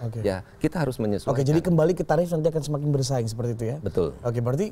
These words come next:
Speaker 1: konsumen bisa dirugikan dong, karena kan biasanya
Speaker 2: Eh,
Speaker 1: dapat lebih
Speaker 2: sebetulnya
Speaker 1: turun.
Speaker 2: gini, kalau dibilang bahwa apakah nanti, eh, eh, apa namanya, tarik, eh, ta-, taksi
Speaker 1: Tarif,
Speaker 2: online akan
Speaker 1: hmm.
Speaker 2: tidak murah lagi, saya kira tidak juga.
Speaker 1: Hmm.
Speaker 2: Karena perhitungan, eh, kita di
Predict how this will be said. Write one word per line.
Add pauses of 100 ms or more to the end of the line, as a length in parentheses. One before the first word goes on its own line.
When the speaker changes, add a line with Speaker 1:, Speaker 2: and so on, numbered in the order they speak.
Speaker 1:
konsumen
bisa
dirugikan
dong,
karena
kan
biasanya
Speaker 2:
Eh,
Speaker 1:
dapat
lebih
Speaker 2:
sebetulnya
Speaker 1:
turun.
Speaker 2:
gini, (300)
kalau
dibilang (240)
bahwa (160)
apakah
nanti, (160)
eh,
eh,
apa
namanya, (160)
tarik, (320)
eh,
ta-, (240)
taksi
Speaker 1:
Tarif,
Speaker 2:
online
akan
Speaker 1:
hmm.
Speaker 2:
tidak
murah
lagi, (220)
saya
kira
tidak
juga.
Speaker 1:
Hmm. (240)
Speaker 2:
Karena
perhitungan,
eh,
kita (160)
di